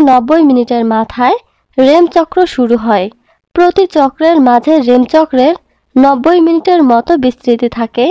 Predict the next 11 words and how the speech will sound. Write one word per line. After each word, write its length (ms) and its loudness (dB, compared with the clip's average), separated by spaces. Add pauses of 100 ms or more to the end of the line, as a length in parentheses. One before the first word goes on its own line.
(720)
এ 160 0
সময় 360 0 (100)
আমাদের 320 0
শ্বাস 360 -2
প্রশ্বাসের 520 -4
গতি 340 -2
পরিবর্তিত 600 -4 (120)
হয়, 280 0 (560)
পেশি 380 2
সাময়িকভাবে 800 -2
নিষ্ক্রিয় 520 -2